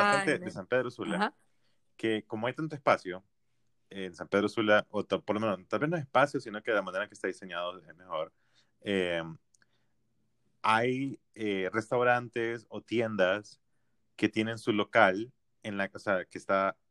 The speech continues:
Speaker 1: a la orilla de calle. O sea, no necesariamente tiene que estar dentro de un centro comercial. Y eso me encanta. O sea, como, como
Speaker 2: Qué cool. Yo tengo siglos sin
Speaker 1: como
Speaker 2: ir a San Pedro.
Speaker 1: vaya, como
Speaker 2: La verdad,
Speaker 1: tipo,
Speaker 2: quiero ir.
Speaker 1: vaya, como una tienda de Nike, digamos. Creo que se llamaba... No me acuerdo cómo se llama, Nike Factory, algo se llama.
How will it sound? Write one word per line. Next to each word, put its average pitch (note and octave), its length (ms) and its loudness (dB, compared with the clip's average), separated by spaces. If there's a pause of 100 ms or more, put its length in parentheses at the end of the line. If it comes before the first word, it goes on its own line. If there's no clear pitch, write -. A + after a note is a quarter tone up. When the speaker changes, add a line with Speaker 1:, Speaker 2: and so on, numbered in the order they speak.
(120)
Speaker 1:
a G#2 100 -4
la F#2 80 -2
orilla E2+ 200 -6
de D#2+ 80 -12
calle. C3+ 380 0 (300)
O - 60 -12
sea, A#2 80 4
no B2 100 -2
necesariamente C3 440 0
tiene C3 120 -2
que C3 60 -4
estar B2 180 2
dentro A2+ 380 4
de G#2+ 80 0
un G#2 160 -6
centro G#2 300 -2
comercial. G2 500 -2 (580)
Y G2+ 120 -2
eso G#2 120 0
me G2 100 2
encanta. G#2 500 -2 (800)
O A2 60 -4
sea, A#2 120 8
como, A2+ 420 4 (680)
como A#2 560 4
Speaker 2:
Qué A3+ 120 -2
cool. G#3 420 0 (180)
Yo A#3 100 4
tengo B3 240 6
siglos C4+ 540 0
sin A3+ 100 -8
Speaker 1:
como G#3+ 80 0
Speaker 2:
ir G#3+ 80 -2
a A3+ 100 -2
San G#3 160 -14
Pedro. G3 360 -6
Speaker 1:
vaya, B2+ 200 4
como A2+ 200 -4
Speaker 2:
La G2+ 60 -2
verdad, - 120 -4
Speaker 1:
tipo, D#3+ 140 4
Speaker 2:
quiero C#3+ 200 4
ir. C3 180 -12
Speaker 1:
vaya, G#2+ 200 -2
como A2 220 -8
una D3 200 0
tienda D#3 220 0
de C3+ 80 2
Nike, G#2 300 -6 (100)
digamos. E2+ 360 -10 (220)
Creo A2+ 160 -2
que - 60 -8
se - 120 0
llamaba... G#2+ 420 2
No - 280 -14
me A2 60 -8
acuerdo G2 180 -6
cómo E2+ 120 -14
se E2+ 100 -4
llama, D#2+ 140 -12
Nike G2+ 220 0
Factory, A2 560 2
algo G2 180 0
se F2 120 -10
llama. D2+ 220 -4